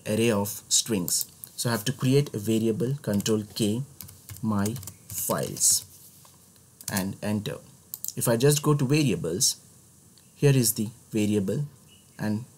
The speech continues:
the default type is string. I have to convert this into array of strings. Click on array of T and then set it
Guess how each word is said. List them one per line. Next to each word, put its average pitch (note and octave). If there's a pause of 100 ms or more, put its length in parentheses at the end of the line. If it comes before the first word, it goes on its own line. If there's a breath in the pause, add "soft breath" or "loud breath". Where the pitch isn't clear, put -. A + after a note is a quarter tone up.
(120)
the G#2+
default C3
type G2+
is G2+
string. - (340)
I A2
have A2
to C3+
convert G2
this F#2
into G2+ (920 loud breath)
array A2+
of G2+
strings. -
Click C3+
on G#2+
array G#2+
of G2+
T A2+ (600)
and G2+
then G2+ (100)
set A2
it G2